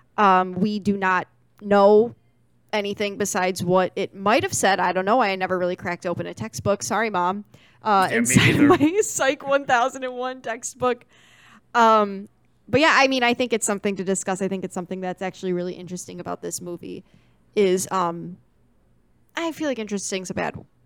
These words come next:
Speaker 1: choice, but, like, it's, it's something that gives this movie character is the heated discussions that came up as a result of it.
Speaker 2: Yeah, I don't, I understand,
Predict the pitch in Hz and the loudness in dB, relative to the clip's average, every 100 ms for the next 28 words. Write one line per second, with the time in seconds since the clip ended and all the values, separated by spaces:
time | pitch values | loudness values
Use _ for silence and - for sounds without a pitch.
0 | _ - - 156 - - - - 233 240 | _ -10 -6 -6 -6 -2 0 2 2 0
1 | 233 - 220 - - - _ _ _ _ | -2 -2 -4 -2 -6 -6 _ _ _ _
2 | _ _ _ _ _ _ _ _ - - | _ _ _ _ _ _ _ _ -8 -2
3 | 285 240 269 240 233 214 220 214 220 214 | -2 -2 -2 0 0 0 0 0 0 -2
4 | 208 - 196 185 - 262 285 - _ _ | -4 -2 -2 -2 -2 -2 -2 -10 _ _
5 | 233 214 202 190 208 - 208 202 196 - | 4 4 2 -4 -4 -4 -4 -2 -2 -2
6 | 180 - 180 160 156 - - - - 160 | -4 -4 -8 -10 -10 -12 -14 -8 -6 -4
7 | 131 - - 120 - - _ _ _ _ | -6 -10 -14 -18 -20 -20 _ _ _ _
8 | _ _ _ _ _ _ _ _ _ 185 | _ _ _ _ _ _ _ _ _ -4
9 | 240 220 117 90 - - 226 294 262 240 | 2 2 2 -8 -20 -2 2 4 2 0
10 | 196 - - _ _ _ _ _ _ _ | -4 -12 -20 _ _ _ _ _ _ _
11 | _ _ _ _ _ _ _ _ _ _ | _ _ _ _ _ _ _ _ _ _
12 | _ _ _ _ _ _ _ _ _ _ | _ _ _ _ _ _ _ _ _ _
13 | _ _ 202 226 233 262 196 - 135 139 | _ _ 0 2 4 2 0 -4 -4 -2
14 | 147 160 147 | -4 -6 -10